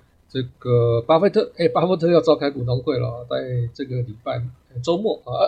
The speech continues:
二十九号、三十号的时候啊，OK，召开所谓的股东会。那已经揭露出来的，我们知道说他今年的绩效，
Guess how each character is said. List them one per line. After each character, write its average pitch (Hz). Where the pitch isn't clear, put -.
二 208
十 -
九 -
号、 147
三 151
十 151
号 147
的 131
时 -
候 147
啊， 127
OK， 127
召 147
开 147
所 131
谓 135
的 135
股 123
东 131
会。 131
那 175
已 147
经 233
揭 240
露 233
出 202
来 139
的， 143
我 127
们 139
知 156
道 143
说 147
他 147
今 147
年 131
的 131
绩 131
效， 139